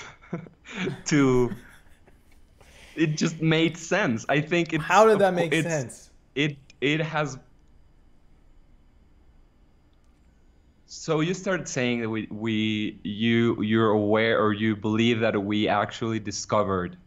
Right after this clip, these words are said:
Speaker 1: like, m-, ma-, math was, is a, was, is, and will always be a thing.
Speaker 2: Yeah, it's exi-, it is there
Speaker 1: And, and
Speaker 2: without
Speaker 1: it's,
Speaker 2: human
Speaker 1: and,
Speaker 2: perception.
Speaker 1: and that, that abstract understanding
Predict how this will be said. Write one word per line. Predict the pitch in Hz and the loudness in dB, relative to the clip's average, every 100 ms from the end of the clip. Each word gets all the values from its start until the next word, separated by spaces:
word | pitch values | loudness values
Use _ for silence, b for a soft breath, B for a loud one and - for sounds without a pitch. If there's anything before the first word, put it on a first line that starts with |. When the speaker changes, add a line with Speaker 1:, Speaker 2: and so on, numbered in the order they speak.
| _ _ | _ _
Speaker 1:
like, | 98 95 | -6 -6
m-, | 95 101 - - | -8 -10 -10 -10
ma-, | 104 95 - | -4 -4 -4
math | 110 113 113 - | -2 -2 -4 -4
was, | 110 104 104 - - - _ _ _ _ _ _ _ _ | -2 0 -2 -8 -20 -20 _ _ _ _ _ _ _ _
is | 107 123 123 | -6 -6 -6
a, | 117 - _ - _ _ _ _ _ _ _ _ | -10 -10 _ -20 _ _ _ _ _ _ _ _
was, | 113 131 156 165 - - | -4 0 2 0 -4 -6
is, | 120 127 123 | 0 0 0
and | 110 110 | -4 -4
will | 113 113 | -2 -2
always | - 113 117 117 110 | 0 0 0 -4 -6
be | 113 98 78 | -4 -4 -4
a | - - | -14 -8
thing. | 92 82 80 - | -8 -8 -12 -6
Speaker 2:
Yeah, | 147 151 - | -2 -2 -4
it's | 123 143 139 | -4 -4 -2
exi-, | 143 127 139 120 | -4 0 0 0
it | 135 | -2
is | 135 120 | -2 -4
there | 123 135 143 139 139 | 0 2 4 2 0
Speaker 1:
And, | 120 120 - | -2 -2 -2
and | 127 | 0
Speaker 2:
without | 131 131 147 143 | 0 2 2 2
Speaker 1:
it's, | |
Speaker 2:
human | 147 139 131 | 0 0 2
Speaker 1:
and, | 139 | 0
Speaker 2:
perception. | 131 139 | 0 -4
Speaker 1:
and | 131 | -2
that, | 135 135 - _ - | -2 -2 -4 _ -6
that | 127 123 | -4 -2
abstract | 117 123 - - 143 135 131 - - _ _ - - | -2 -4 -8 -6 -2 -2 -4 -10 -20 _ _ -20 -10
understanding | 127 113 - 120 117 113 113 110 | -8 -8 -6 -6 -4 -4 -6 -10